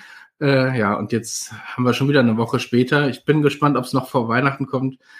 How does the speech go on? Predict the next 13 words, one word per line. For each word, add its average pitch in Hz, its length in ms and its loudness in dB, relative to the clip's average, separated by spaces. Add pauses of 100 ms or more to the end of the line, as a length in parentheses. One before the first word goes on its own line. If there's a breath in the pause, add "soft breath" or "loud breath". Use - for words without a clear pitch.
(180 loud breath)
Aber 135 320 4
genau, 127 300 2
das 123 120 -2
sind 151 120 -2
so 131 140 0
Dinge, 101 280 0
ne? 139 260 -2
Das, - 380 -14
also 131 180 0
es 127 140 -2
dauert 135 340 2
jetzt 139 200 0
schon, 135 460 0